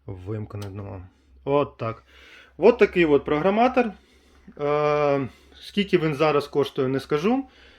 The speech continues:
Треба рахувати. Мабуть, трошки на пару сотень гривень він піднявся. Е,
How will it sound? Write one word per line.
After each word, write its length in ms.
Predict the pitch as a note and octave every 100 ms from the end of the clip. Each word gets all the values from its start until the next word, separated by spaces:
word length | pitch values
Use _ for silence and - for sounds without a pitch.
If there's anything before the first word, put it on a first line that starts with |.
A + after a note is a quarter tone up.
| _ -
Треба 360 | C#3 C#3 C3+
рахувати. 460 | C#3 C3+ G#3 B3+ F#3
Мабуть, 380 | D#3+ E3+ G#3 -
трошки 380 | E3+ F#3 -
на 140 | C#3 C3+
пару 300 | D3+ D#3 C3+
сотень 400 | - C#3+ C#3 A#2+
гривень 400 | A#2+ D#3+ C#3+ A#2
він 220 | B2 C3+
піднявся. 760 | - A#2+ A2+ A2+ A2 - A2+ - _ - - - _ _ -
Е, 360 | D3+ D#3 D#3